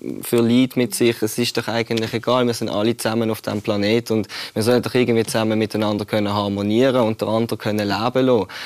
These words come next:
Und ich sage auch immer wieder, das Leben leben und Leben leben lassen. Das ist ganz wichtig.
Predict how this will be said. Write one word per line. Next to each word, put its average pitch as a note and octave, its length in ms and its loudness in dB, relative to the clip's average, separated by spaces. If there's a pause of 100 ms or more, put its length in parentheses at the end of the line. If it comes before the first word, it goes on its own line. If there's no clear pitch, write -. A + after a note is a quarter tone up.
(180)
Und G#2+ 100 -2
ich G#2 140 0
sage A2+ 360 0
auch A#2 60 4
immer C3 220 4
wieder, C#3 160 4
das G2 160 -4
Leben A2 340 0
leben B2 440 2
und G#2+ 140 0
Leben A2+ 380 2
leben A2 340 0
lassen. A#2+ 300 4 (520)
Das G3+ 120 -6
ist A2+ 100 -2
ganz A2+ 260 0
wichtig. A2+ 580 -2